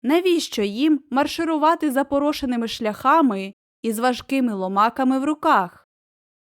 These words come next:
Щоб згуртувати маранів і знову повести їх за собою, треба було поставити перед ними нову велику мету. Таку мету, щоб у гонитві за нею ці простодушні люди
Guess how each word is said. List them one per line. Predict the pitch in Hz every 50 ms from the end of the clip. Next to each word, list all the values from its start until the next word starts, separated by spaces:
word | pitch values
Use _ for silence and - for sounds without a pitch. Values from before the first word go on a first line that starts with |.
| _ _ _
Щоб | - - - - 247 226 214
згуртувати | 202 240 247 233 - - 240 226 240 254 262 254 254 233
маранів | 226 220 208 208 208 214 240 294 302 269 233 196 175 - _ _ -
і | 220 208
знову | 190 185 208 - 240 330 381 370
повести | 370 - 330 294 311 311 - - - 302
їх | 269 240 226 240
за | 214 202 214
собою, | - - 247 226 208 226 233 226 220 190 185 175 175 - _ _ _ _ _ _ _ _ _ -
треба | - 240 302 339 320 302
було | 233 240 247 247 226
поставити | 233 226 226 220 - - 302 311 339 339 339 320 330 311
перед | - - 269 269 262 233
ними | 247 262 262 262 262 254 254 247 240 - _ _ _ _
нову | - 202 226 247 247 226 208 240 320 359 370 359 359 _
велику | - 196 214 214 202 196 202 214 233 220 - 247 240
мету. | 240 240 247 240 - - 247 220 185 170 202 - _ _ _ _ _ _ _ _ _ _ _
Таку | - 208 202 196 - 208 220 269
мету, | 294 320 311 302 302 285 262 220 180 170 - _ _ _ _ _ _ _ _ _ _
щоб | - - - 294 285 233 262
у | 269 254
гонитві | 262 262 254 262 302 302 - 254 254 226
за | 208 240 240
нею | 240 240 269 320 339 302 240 196 175 185 180 - _ _ _ _ _ _ _ _ _ _ _
ці | - - 254 262
простодушні | 247 - 240 233 226 - - 240 220 202 240 269 277 269 - - 240 226 226
люди | 220 214 262 320 320 240 208 190 180 185